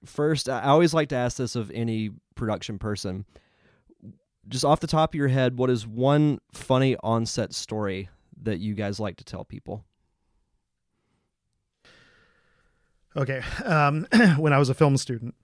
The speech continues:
Speaker 2: I was shooting my thesis film, and we were, <laughs> surprise, surprise, shooting in the woods. <laughs> And <laughs> we, it was the woods out behind, uh, the University of Central Florida.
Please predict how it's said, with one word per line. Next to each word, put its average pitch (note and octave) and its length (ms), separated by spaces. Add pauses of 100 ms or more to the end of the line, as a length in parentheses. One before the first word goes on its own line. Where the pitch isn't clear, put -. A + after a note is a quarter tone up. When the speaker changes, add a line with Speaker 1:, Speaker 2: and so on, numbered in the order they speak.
(1300)
Speaker 2:
I D3 60
was C3 140
shooting C#3 360
my B2+ 140
thesis C3+ 460
film, A#2+ 440
and A#2 220
we A#2 100
were, A#2+ 280 (200)
<laughs> D#3+ 200
surprise, A#3 400
surprise, G#3+ 360
shooting C4 360
in E3+ 80
the D3+ 80
woods. E3+ 400 (360)
<laughs> - 20 (440)
And G3 340 (380)
<laughs> - 240
we, D#3+ 320 (240)
it E3+ 80
was E3 140
the D3+ 80
woods F#3 340
out E3 200
behind, D3 800
uh, A#2+ 200
the C3 100
University C3 380
of A#2+ 40
Central B2 240
Florida. C#3+ 400